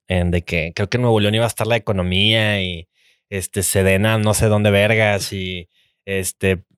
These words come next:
energía en Tabasco. Güey, ¿dónde quedó esa puta mamada, güey? Sacas. O sea, ¿y cuánta gente se peleó y todo el pedo?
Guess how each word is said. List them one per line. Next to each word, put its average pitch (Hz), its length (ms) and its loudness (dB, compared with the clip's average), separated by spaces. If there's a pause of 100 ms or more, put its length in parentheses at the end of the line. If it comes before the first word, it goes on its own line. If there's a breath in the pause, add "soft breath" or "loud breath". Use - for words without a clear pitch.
(320)
energía 104 800 4
en 92 540 -4
Tabasco. 98 720 0 (160)
Güey, 123 320 -2
¿dónde 135 260 2
quedó 123 240 2
esa 120 160 0
puta 117 360 -2
mamada, 110 460 0
güey? 85 280 -10
Sacas. - 580 -16
O - 60 -18
sea, 98 200 2
¿y 104 80 2
cuánta 104 280 2
gente 120 260 0
se 123 100 -6
peleó 98 360 -2
y 104 60 -2
todo 104 160 -2
el 101 80 -2
pedo? 98 300 0